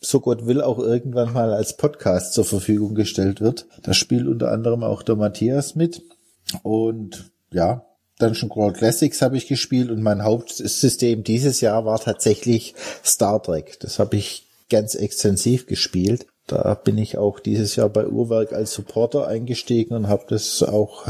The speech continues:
sehr oft auf den verschiedensten Cons angeboten. Das ist einfach so ein Jugendding für mich. Ich bin mit Star Trek groß geworden, mit T N G, und das ist einfach, irgendwie hat sich das zu meinem Ding entwickelt.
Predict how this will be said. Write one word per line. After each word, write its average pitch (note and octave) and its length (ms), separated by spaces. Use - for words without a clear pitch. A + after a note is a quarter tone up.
sehr - 300
oft - 240
auf G#2 340
den F#2+ 220
verschiedensten G#2+ 840
Cons A2 420
angeboten. - 800
Das G2+ 100
ist G#2 80
einfach F#2+ 360
so F2 340
ein G#2+ 240
Jugendding G2+ 640
für F#2+ 180
mich. F2 380
Ich - 220
bin G2 120
mit F#2 160
Star F#2 280
Trek F2+ 220
groß G#2+ 320
geworden, G2+ 340
mit F#2+ 180
T G2 200
N F#2 100
G, F2+ 280
und E2+ 160
das - 140
ist - 160
einfach, - 480
irgendwie A2+ 440
hat F#2 140
sich G2 180
das G2 200
zu G#2 120
meinem F2+ 400
Ding F2+ 180
entwickelt. - 600